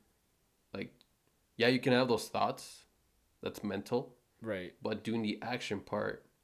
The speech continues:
Speaker 1: that's a decision.
Speaker 2: Yeah.
Speaker 1: Like,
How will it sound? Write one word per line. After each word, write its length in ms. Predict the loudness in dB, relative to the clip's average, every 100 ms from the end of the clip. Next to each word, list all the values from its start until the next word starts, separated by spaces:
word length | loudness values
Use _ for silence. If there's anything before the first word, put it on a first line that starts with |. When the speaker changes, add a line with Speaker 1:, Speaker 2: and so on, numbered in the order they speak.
| _ _ _ _ _ 0
Speaker 1:
that's 240 | 0 2
a 80 | 0
decision. 560 | -2 -6 -6 -6 -10 -16 _ _ _ _ _ -4
Speaker 2:
Yeah. 260 | 0 0 -2 -16 _ _ _ _ -2
Speaker 1:
Like, 300 | -2 -2